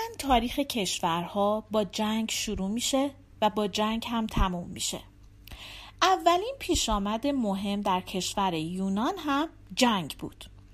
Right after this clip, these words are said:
جنگی به اسم جنگ تروا. احتمالاً این جنگ در سدهٔ دوازدهم پیش از میلاد مسیح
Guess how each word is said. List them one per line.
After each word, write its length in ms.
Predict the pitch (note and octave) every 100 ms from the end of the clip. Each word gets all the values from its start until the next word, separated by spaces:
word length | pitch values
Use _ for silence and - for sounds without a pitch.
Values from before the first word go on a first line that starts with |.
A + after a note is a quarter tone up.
| - - -
جنگی 380 | A#3 B3+ D4+ F4+
به 160 | G#3
اسم 280 | G3 - C#4+
جنگ 580 | C#4+ A#3 A#3+ C#4 D4+ D#4
تروا. 580 | - G#3+ E3 F3 D#3+ - - - - - - - - - - - - - -
احتمالاً 680 | E4+ F#4 - F#4 F4+ F4+ F#4+ G#4 -
این 200 | A#3+ G3+
جنگ 500 | G3+ G#3 A#3 B3+ - - -
در 180 | B3 B3
سدهٔ 640 | - - B3 A#3+ D4+ E4+
دوازدهم 1000 | E4 G#3+ G3 F#3 F#3 - F#3 G#3 A#3 C4
پیش 360 | C4 - C4 -
از 260 | B3+ A#3+ G#3
میلاد 400 | F#3 F3+ F3 F3+
مسیح 800 | E3 D#3+ D#3+ - B3+ C#4 D4